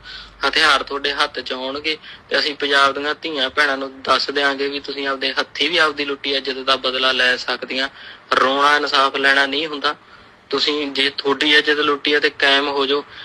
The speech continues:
ਜੇ ਤੁਹਾਨੂੰ ਕਿਸੇ ਨੇ ਇਨਸਾਫ ਨਾ ਦਿਵਾਇਆ, ਅਸੀਂ ਤੁਹਾਡੇ ਨਾਲ ਖੜਾਂਗੇ ਤੇ ਬਦਲਾ ਤੁਸੀਂ ਆਪਣੇ ਹੱਥੀਂ ਆਪਣੀ ਲੁੱਟੀ ਇੱਜ਼ਤ ਦਾ ਲਵੋਗੇ ਤੇ ਸਾਰਾ ਕੁਛ ਆਪਾਂ ਇੱਥੇ ਹੀ ਨਿਬੇੜ ਦਿਆਂਗੇ। ਅਸੀਂ ਕਾਨੂੰਨ ਵਿਵਸਥਾ ਨੂੰ ਵਿਗਾੜਨਾ ਨਹੀਂ ਚਾਹੁੰਦੇ, ਪਰ ਜੇ ਕਾਨੂੰਨ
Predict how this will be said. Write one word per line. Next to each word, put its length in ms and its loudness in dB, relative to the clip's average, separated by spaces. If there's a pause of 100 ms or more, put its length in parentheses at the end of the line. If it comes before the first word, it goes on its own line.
(200)
ਜੇ 220 2
ਤੁਹਾਨੂੰ 260 0
ਕਿਸੇ 260 0
ਨੇ 100 0
ਇਨਸਾਫ 440 0
ਨਾ 160 0
ਦਿਵਾਇਆ, 420 -2 (360)
ਅਸੀਂ 200 -2
ਤੁਹਾਡੇ 280 2
ਨਾਲ 280 2
ਖੜਾਂਗੇ 460 2
ਤੇ 120 -4
ਬਦਲਾ 400 4
ਤੁਸੀਂ 280 -2
ਆਪਣੇ 300 -2
ਹੱਥੀਂ 400 -4
ਆਪਣੀ 320 -2
ਲੁੱਟੀ 340 -4
ਇੱਜ਼ਤ 200 -4
ਦਾ 180 0
ਲਵੋਗੇ 460 -2 (460)
ਤੇ 120 2
ਸਾਰਾ 340 4
ਕੁਛ 200 0
ਆਪਾਂ 340 0 (340)
ਇੱਥੇ 280 0
ਹੀ 60 2
ਨਿਬੇੜ 340 0
ਦਿਆਂਗੇ। 460 0 (1400)
ਅਸੀਂ 200 0
ਕਾਨੂੰਨ 340 0
ਵਿਵਸਥਾ 500 2
ਨੂੰ 140 -2
ਵਿਗਾੜਨਾ 500 0
ਨਹੀਂ 140 -4
ਚਾਹੁੰਦੇ, 340 0 (440)
ਪਰ 140 4
ਜੇ 360 0
ਕਾਨੂੰਨ 560 0